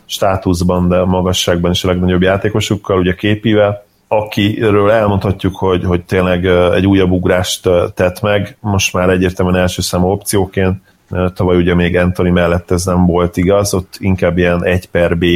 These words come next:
ö, de talán még inkább második számú opció volt. Ha megnézzük, a mezőny százalékban, ö, visszaesett kicsit, de ugye a T S az, az jobb lett, többször tudott odaérni a vonalra, illetve a triplája,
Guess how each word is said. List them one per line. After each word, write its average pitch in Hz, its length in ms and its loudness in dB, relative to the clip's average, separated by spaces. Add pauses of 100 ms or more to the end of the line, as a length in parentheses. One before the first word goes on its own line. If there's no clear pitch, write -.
(260)
ö, 90 320 0
de 92 120 0
talán 92 320 -2
még 90 180 2
inkább 87 320 0
második 87 360 -2
számú 90 240 -2
opció 90 340 -2
volt. 110 320 0 (240)
Ha 110 180 0
megnézzük, 120 480 0
a 110 320 0 (260)
mezőny 113 280 2
százalékban, 92 800 0 (180)
ö, 92 260 -2
visszaesett 95 560 0
kicsit, 104 560 -2
de 92 220 2
ugye 92 200 2
a 90 220 0
T 87 260 2
S - 160 -4
az, 87 260 -2
az 90 160 -4
jobb 101 180 0
lett, 92 240 0
többször 92 320 -2
tudott 90 260 -4
odaérni 90 300 2
a 87 40 0
vonalra, 92 500 0 (100)
illetve 87 480 0
a 87 360 -2
triplája, 87 680 0